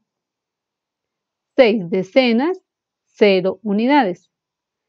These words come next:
Setenta, siete decenas, cero unidades. Ochenta, ocho decenas, cero unidades.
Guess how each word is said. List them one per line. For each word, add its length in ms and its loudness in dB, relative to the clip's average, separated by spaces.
Setenta, 1080 2
siete 600 2
decenas, 800 0
cero 680 2
unidades. 680 -2
Ochenta, 1080 0
ocho 580 4
decenas, 800 0
cero 640 2
unidades. 720 -2